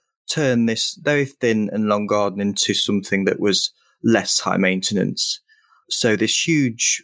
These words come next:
square vegetable bed, which, you know, was used for growing leeks and purple sprouting, slowly became wildflowers. And it started off quite natural, actually. The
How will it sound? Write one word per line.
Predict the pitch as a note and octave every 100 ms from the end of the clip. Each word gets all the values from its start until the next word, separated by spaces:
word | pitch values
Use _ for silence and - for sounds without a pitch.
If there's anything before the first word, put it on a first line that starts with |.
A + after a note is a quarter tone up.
| _
square | - - B2+ A2+ G#2 F#2+
vegetable | A2+ - - G2
bed, | F2+ F#2 F#2+ - - _ _ _ _
which, | - G#2 - -
you | G2+
know, | F#2 F2+
was | F#2
used | F#2+ F2+ -
for | F2+
growing | E2+ F#2+ F2+
leeks | A#2+ C3 - -
and | F#2+
purple | G2+ G2+ G#2
sprouting, | - G#2+ G2+ F2+ F#2+ F#2+ F#2+ _ - - D#3+
slowly | D#3+ C#3+ B2 G#2 D#2+ F#2 E2+ - _ -
became | A2 - G#2+ G2+ G2 G2 -
wildflowers. | A#2 G#2+ - A2+ F#2 F#2 F#2
And | A#2+
it | B2
started | - E3+ D3+ B2
off | B2+
quite | - A2
natural, | A2+ B2 A#2 - F#2
actually. | - - G2
The | F2+ G2+